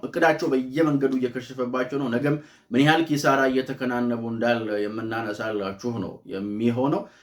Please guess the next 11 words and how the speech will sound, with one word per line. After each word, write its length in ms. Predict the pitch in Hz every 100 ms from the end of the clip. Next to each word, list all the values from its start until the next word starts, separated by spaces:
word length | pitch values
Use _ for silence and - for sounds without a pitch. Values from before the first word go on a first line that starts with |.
| _ -
በጣም 280 | 208 220 202
በየአቅጣጫው 760 | 190 175 160 160 160 147 - 151
ነው 120 | 113
ኪሳራቸውን 680 | 117 113 101 101 101 113 113
እየተከናነቡ 680 | 117 120 120 123 123 127 127
ያሉት። 300 | 131 127 131
በጣም 300 | 104 107 131
በየአቅጣጫው 1000 | 120 104 104 113 110 - 117 113 - 123 101
ነው 140 | 90 85
ውርደታቸው 920 | 92 95 82 98 101 98 - - 139 139
እየበረከተ፣ 760 | 135 131 139 139 143 - 156 151